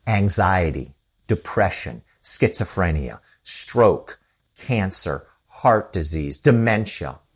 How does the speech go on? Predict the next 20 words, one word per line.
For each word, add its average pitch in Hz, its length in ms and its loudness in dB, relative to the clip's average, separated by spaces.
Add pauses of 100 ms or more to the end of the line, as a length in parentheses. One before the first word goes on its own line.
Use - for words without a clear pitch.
Alzheimer's. 82 1080 0 (560)
All 160 300 6
of 165 140 0
these 131 260 2
things 107 380 -4
as 107 180 -4
a 107 80 -4
result 110 540 0
of 117 100 0
loneliness. 131 400 -2 (160)
Now, 113 80 0
how, 131 560 -2
how 131 320 -2
deep 110 480 0
is 147 140 -2
that? 180 320 -8 (340)
How - 240 -4
troubling 151 840 2
is 165 300 6
that? 175 340 4